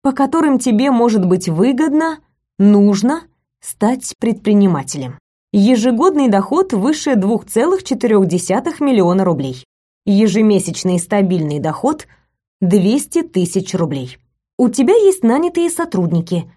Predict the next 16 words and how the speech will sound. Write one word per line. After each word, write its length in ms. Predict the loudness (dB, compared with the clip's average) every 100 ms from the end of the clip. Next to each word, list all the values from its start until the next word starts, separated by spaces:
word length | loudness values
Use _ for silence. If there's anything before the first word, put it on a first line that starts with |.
| _ _ _ _ _
Чаще 380 | 2 2 2 -4
всего 560 | -2 0 2 2 0 -2
в 140 | 0
онлайн 460 | 2 4 4 2 0
так 200 | 0 -2
не 100 | -2
происходит. 720 | 0 -2 -2 -4 -6 -8 -20 _ _ _ _ _ _ _ _
Ты 160 | 2 4
можешь 360 | 2 2 2
быть 240 | 2 0 -2
И 60 |
П, 240 | -2 -2 -4 _ _ _ _ -2
предоставлять 680 | 0 2 2 2 2 2 0
услуги 420 | -2 0 2 2
тысячам 560 | 0 -2 -2 -2 -2
человек, 580 | 0 -2 0 0 -2 -6